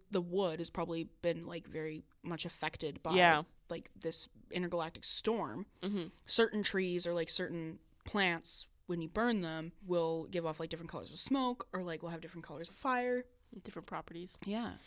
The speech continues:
Speaker 2: Because, like, fire is basically one thing away from being considered a living thing.
Speaker 1: Really?
Speaker 2: Yeah. I don't remember what it is, but there's, like,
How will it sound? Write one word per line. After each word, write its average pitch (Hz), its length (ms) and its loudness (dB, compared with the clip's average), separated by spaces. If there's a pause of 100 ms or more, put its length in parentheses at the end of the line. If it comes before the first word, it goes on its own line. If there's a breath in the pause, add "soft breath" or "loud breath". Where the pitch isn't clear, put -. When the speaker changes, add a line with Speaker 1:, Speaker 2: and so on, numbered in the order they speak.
(120 soft breath)
Speaker 2:
Because, 240 260 4
like, 240 280 8
fire 226 300 10
is 214 180 4
basically 175 360 0
one 156 300 4
thing 160 160 2
away 143 200 4
from 156 180 -4
being 135 460 0
considered 143 460 -6
a 139 40 -2
living 139 300 -4
thing. 170 380 -6 (640)
Speaker 1:
Really? 202 400 2
Speaker 2:
Yeah. 156 240 6 (160)
I 170 80 6
don't 175 100 8
remember 190 240 6
what 175 140 8
it 160 80 8
is, 151 120 6
but 160 120 0
there's, 160 160 2
like, 165 200 2